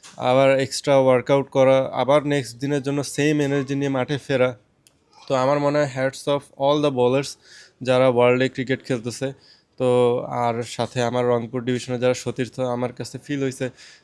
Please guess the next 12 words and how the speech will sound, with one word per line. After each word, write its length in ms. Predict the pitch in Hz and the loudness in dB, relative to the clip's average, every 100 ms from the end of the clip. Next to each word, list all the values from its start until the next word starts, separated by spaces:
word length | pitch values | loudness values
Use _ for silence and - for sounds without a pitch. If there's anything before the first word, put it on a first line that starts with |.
| _ | _
যে 180 | 120 127 | -2 -2
তাদের 400 | 120 123 120 123 | 0 0 0 -2
নিয়েই 380 | 127 131 139 135 | -2 0 0 -2
এই 280 | 131 127 123 | -2 -4 -2
উদযাপনটা 500 | 113 117 110 120 120 | -2 -4 -4 -6 -6
করতে 280 | 120 - 120 | -8 -8 -6
পারলে 220 | 120 117 | -4 -4
আমার 220 | 113 110 | -4 -6
জন্য, 220 | 113 117 | -6 -6
মানে, 300 | 113 113 110 110 | -6 -6 -8 -8
এটাই 240 | 123 120 117 | -10 -6 -6
সার্থকতা। 560 | 120 110 107 104 - | -6 -12 -12 -12 -14